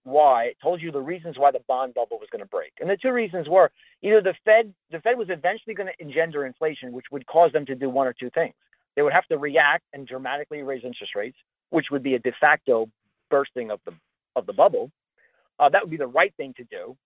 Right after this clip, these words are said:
But I said if they ignored or if they got chickened out on that process and they ignored inflation, then the long end of the yield curve would begin to rise intractably,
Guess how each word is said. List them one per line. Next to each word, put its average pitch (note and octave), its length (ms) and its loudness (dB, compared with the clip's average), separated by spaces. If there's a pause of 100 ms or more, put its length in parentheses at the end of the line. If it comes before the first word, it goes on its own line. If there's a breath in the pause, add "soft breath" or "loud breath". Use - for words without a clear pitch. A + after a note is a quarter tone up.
(640)
But F3+ 80 6
I G3 80 6
said A3+ 180 4
if F3+ 60 -2
they F3+ 280 -2
ignored E3+ 800 4 (480)
or E3+ 80 2
if E3 100 -2
they E3+ 100 0
got E3+ 160 0 (120)
chickened D3+ 360 -4 (200)
out D#3 300 0 (340)
on D3+ 160 -4
that D3 160 -8
process F3 480 -4 (480)
and D3 120 -10
they D#3+ 120 -4
ignored D#3 600 2 (120)
inflation, D3 600 -4 (460)
then F3+ 140 -2
the F3 60 8
long B3+ 600 2
end G3 380 -6
of D#3+ 300 -2
the C#3+ 80 -14
yield E3 380 -10
curve B2 260 -8 (280)
would C3+ 260 -4 (300)
begin C#3+ 340 -8
to C3 100 -8
rise C3 340 4
intractably, - 560 -8